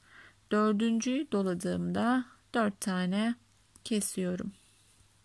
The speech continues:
Çok gerçekten zevkli bir model. Şu ara boşlukları hemen dediğim gibi bakın bir anda örgümüz hemen ilerliyor.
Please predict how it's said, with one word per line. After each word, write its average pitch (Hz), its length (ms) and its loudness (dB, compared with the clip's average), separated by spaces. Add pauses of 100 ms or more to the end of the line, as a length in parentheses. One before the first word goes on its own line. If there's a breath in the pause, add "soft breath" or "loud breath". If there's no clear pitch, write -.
(880 loud breath)
Çok - 280 -4
gerçekten 226 540 0
zevkli 196 420 0
bir 185 120 0
model. 180 400 0
Şu - 160 -6
ara 208 220 2
boşlukları 202 600 -2
hemen 196 340 0
dediğim 190 300 0
gibi 185 160 -4
bakın 190 280 -2 (760 loud breath)
bir 220 120 4
anda 196 540 2 (400 loud breath)
örgümüz 196 460 0
hemen 208 340 2
ilerliyor. 190 800 2